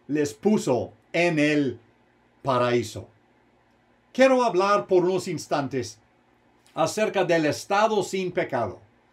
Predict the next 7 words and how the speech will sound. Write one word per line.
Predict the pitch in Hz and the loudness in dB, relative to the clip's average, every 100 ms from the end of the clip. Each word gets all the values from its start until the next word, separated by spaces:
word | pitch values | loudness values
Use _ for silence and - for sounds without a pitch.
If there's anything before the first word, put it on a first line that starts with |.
| _ _ _ _ _ _ _ _ _ | _ _ _ _ _ _ _ _ _
Imagínese | 190 202 - 233 233 214 220 190 104 _ _ _ _ _ _ _ _ _ _ | -2 0 -2 -4 -4 -4 -2 -4 -6 _ _ _ _ _ _ _ _ _ _
un | 220 220 | -2 2
lugar | 214 214 180 196 170 | 2 2 2 2 0
donde | 151 156 156 | -2 -4 -2
no | 147 160 208 | -2 0 0
había | 190 190 | 2 0
mentira. | 180 170 151 165 113 | 0 -6 -6 -6 -6